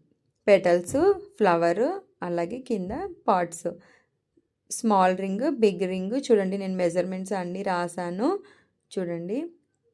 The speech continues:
నైన్, ఎయిట్, సిక్స్ అండ్ హాఫ్ పెటల్స్,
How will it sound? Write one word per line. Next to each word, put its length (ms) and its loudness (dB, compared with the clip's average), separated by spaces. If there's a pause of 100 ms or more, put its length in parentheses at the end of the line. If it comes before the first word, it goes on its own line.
(240)
నైన్, 360 0 (240)
ఎయిట్, 400 -2 (140)
సిక్స్ 320 -4
అండ్ 180 -2
హాఫ్ 160 -4
పెటల్స్, 540 0